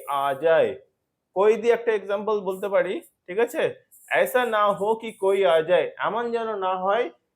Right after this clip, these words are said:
যে কেউ চলে আসে। তাহলে এটা কি হয়ে গেল? একটা অনিশ্চিতবাচক সর্বনামের এক্সাম্পল হয়ে গেল যে कोई দিয়ে। ऐसा ना हो कि कोई आ जाए, এমন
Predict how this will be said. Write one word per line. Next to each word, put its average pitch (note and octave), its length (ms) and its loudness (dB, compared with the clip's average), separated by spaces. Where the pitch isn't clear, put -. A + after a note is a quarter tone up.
যে F#3+ 80 0
কেউ A3 140 2
চলে D3 220 0
আসে। G#3 240 0
তাহলে E3 220 -6
এটা G3 180 -4
কি A#3 140 -8
হয়ে G#3 200 -2
গেল? A3 100 2
একটা G3+ 140 -4
অনিশ্চিতবাচক G3 720 -6
সর্বনামের F3+ 460 -6
এক্সাম্পল F3+ 420 -4
হয়ে D#3+ 200 2
গেল D#3 120 0
যে G3+ 80 -2
कोई G#3 160 2
দিয়ে। D#3 180 0
ऐसा F#3 300 2
ना A#3+ 100 4
हो G#3 80 0
कि G3+ 100 -10
कोई A3+ 240 4
आ - 20 4
जाए, F3+ 240 4
এমন A3 160 -4